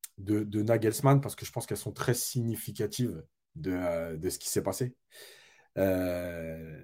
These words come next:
Nagelsmann qui déclare donc, euh, alors sur différents médias et en conférence de presse, «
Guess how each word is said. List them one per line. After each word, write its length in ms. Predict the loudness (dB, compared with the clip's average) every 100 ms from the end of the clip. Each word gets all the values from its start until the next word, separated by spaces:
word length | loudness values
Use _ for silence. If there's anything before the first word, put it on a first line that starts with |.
| -6
Nagelsmann 480 | 4 6 12 12 12
qui 120 | 12
déclare 420 | 8 12 12 12
donc, 240 | 8 2 0
euh, 260 | 0 -2 -10 _ _ _ -2
alors 280 | 2 2 0
sur 220 | -6 -6
différents 340 | -4 0 2 2
médias 440 | 2 6 6 6
et 60 | 4
en 80 |
conférence 420 | -6 -6 -2 -2 -4
de 80 |
presse, « 440 | -2 0 0 -2